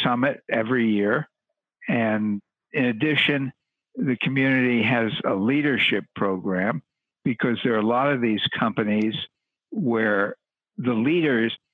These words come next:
really identify with the whole idea of small giants. They want their companies to be small giants, but they have another generation coming up,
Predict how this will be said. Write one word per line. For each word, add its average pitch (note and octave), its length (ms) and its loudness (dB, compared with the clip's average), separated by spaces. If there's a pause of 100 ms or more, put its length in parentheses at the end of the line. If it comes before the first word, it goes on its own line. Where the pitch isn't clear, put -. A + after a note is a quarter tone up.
(240)
really D3 380 2
identify A#2+ 800 0
with G#2 240 0
the G#2+ 80 0
whole A#2 280 0
idea G#2+ 320 0
of G2 60 -2 (140)
small G#2+ 240 -2
giants. F#2+ 440 -2 (200)
They A#2+ 100 0
want A#2 300 0
their C#3+ 160 0
companies G2+ 540 -2
to G#2 60 -4
be G2 260 -2 (440)
small A2 280 0
giants, G#2 600 -2
but A#2+ 140 -2 (560)
they C3+ 240 0
have D3 160 0
another D3+ 360 2
generation C3 920 2
coming B2 320 2
up, E3 240 0